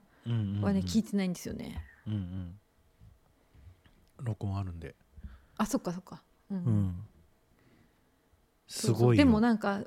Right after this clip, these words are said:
Speaker 2: あの、
Speaker 1: うん。
Speaker 2: 飯田さん
Speaker 1: うん。
Speaker 2: の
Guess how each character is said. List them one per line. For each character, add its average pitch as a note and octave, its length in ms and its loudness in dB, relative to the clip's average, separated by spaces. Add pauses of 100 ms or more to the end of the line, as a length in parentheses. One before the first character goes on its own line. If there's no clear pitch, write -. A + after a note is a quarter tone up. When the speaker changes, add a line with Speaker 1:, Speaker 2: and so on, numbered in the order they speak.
Speaker 2:
あ F#3+ 100 -4
の、 F#3 100 0
Speaker 1:
う - 120 2
ん。 F#2 120 -8 (240)
Speaker 2:
飯 A3+ 220 2
田 B3+ 100 0
さ C4+ 160 0
ん B3 440 4 (880)
Speaker 1:
う A2+ 40 -2
ん。 F#2 320 -2
Speaker 2:
の A#3 380 0